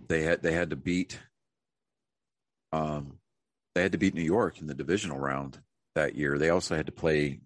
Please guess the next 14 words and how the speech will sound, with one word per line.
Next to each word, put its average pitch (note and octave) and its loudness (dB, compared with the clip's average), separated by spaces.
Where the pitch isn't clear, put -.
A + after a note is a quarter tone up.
Houston E2 0
in D2 -4
the D2 0
A C#2+ 2
L B1+ -6
C C#2+ -2
S A2 4
that, C#2+ -6
in D2+ -4
twenty D2 -2
eighteen C2 -6
and D#2+ -4
beat G#2 2
them. F#2+ 2